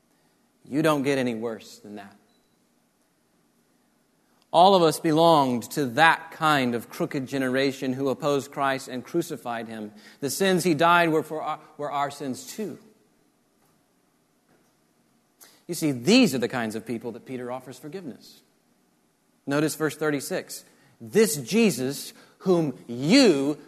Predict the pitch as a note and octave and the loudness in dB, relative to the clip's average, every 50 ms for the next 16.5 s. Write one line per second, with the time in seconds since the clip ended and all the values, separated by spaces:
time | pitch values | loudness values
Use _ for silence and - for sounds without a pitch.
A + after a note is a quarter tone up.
0 | - - - - A3 A3 G3+ - - B2+ - A#2+ F#2+ E2 - - _ _ _ _ | -20 -20 -8 -2 0 0 0 0 -4 -10 -12 -14 -16 -16 -18 -20 _ _ _ _
1 | _ _ _ _ _ _ _ _ _ _ _ _ _ _ _ _ _ _ _ _ | _ _ _ _ _ _ _ _ _ _ _ _ _ _ _ _ _ _ _ _
2 | _ _ _ _ _ _ _ _ _ _ _ _ _ _ _ _ _ _ _ _ | _ _ _ _ _ _ _ _ _ _ _ _ _ _ _ _ _ _ _ _
3 | _ _ _ _ _ _ _ _ _ _ _ E3 F3 G3 B3+ C4 B3+ B3+ G#3 B3+ | _ _ _ _ _ _ _ _ _ _ _ -6 -2 2 4 4 4 4 6 6
4 | B3 B3 A3 B3+ B3+ B3+ B3 C4 C4 B3+ B3 B3 B3+ B3 A3+ B3 B3 A#3 A#3+ B3 | 4 4 4 4 4 4 4 4 6 6 4 4 4 2 2 4 4 2 2 2
5 | B3+ A3+ B3+ D4+ E4 D#4 D#4 D4+ G3 D3 - - - - - _ _ _ _ _ | 2 4 4 6 6 6 6 4 4 0 -4 -10 -14 -16 -20 _ _ _ _ _
6 | _ _ _ _ _ G3+ G#3 G#3 G#3 G3+ G3+ - G#3 G3 G3 G3 F#3+ F#3 - - | _ _ _ _ _ -4 0 2 2 2 2 4 6 6 6 6 4 4 2 -2
7 | - - - D4+ E4 E4 D#4+ C#4+ A3+ - - - - - - - _ _ _ _ | -2 0 2 4 6 8 8 8 6 4 0 -12 -20 -20 -20 -20 _ _ _ _
8 | _ _ _ _ _ _ _ _ _ _ _ _ _ _ _ _ _ _ _ _ | _ _ _ _ _ _ _ _ _ _ _ _ _ _ _ _ _ _ _ _
9 | _ _ _ _ _ _ _ _ _ _ _ _ _ _ _ _ _ _ _ _ | _ _ _ _ _ _ _ _ _ _ _ _ _ _ _ _ _ _ _ _
10 | _ _ _ _ _ _ _ _ - F3+ F3 - F3+ E3 D3+ A#3 D4+ D4 C4+ B3 | _ _ _ _ _ _ _ _ -6 -6 -4 -2 -4 -2 0 2 4 4 4 4
11 | G3 G#3 F#3+ D3+ D#3 G3 G3 G3+ F#3+ F#3 E3+ D#3 - - - B3 B3+ A#3 G#3+ F3 | 2 2 -2 0 2 4 4 6 4 4 2 0 -2 -2 2 4 4 6 6 4
12 | F3 D#3+ D3+ F3 G3 G3 F3+ F3 E3+ D3+ C#3 G3 G#3 F#3 D3 D3 C#3 C#3 D3 F#3+ | 4 4 6 6 6 6 4 2 -2 0 2 4 4 4 4 2 2 4 6 6
13 | A#3 A#3+ A3+ - - - - - F3 D#3 D3+ C#3+ C#3+ C#3+ E3+ G#3+ A#3 G#3 D#3+ D3 | 8 8 6 4 0 -6 -8 -8 -6 -4 -2 -2 0 4 6 6 6 6 4 2
14 | - - - D3 E3 D#3 D3 C#3 C3 B2+ A#2+ A#2 A2+ E3 G3+ G3+ - - - C#3+ | -2 -8 -4 0 0 2 2 2 2 0 0 0 0 0 -2 -2 -4 -8 -10 -8
15 | B2+ C#3 C3 C3 B2 B2+ - C3 B2+ - C3 D3 E3+ F3+ - D3 B2 A#2 A#2 - | -6 -4 -4 -4 -4 -4 -4 -4 -4 -4 -6 -6 -8 -8 -8 -10 -10 -10 -10 -12
16 | - C3+ - - - D3 D#3 C#3+ C3 A#2+ | -12 -14 -14 -16 -14 -12 -10 -10 -10 -12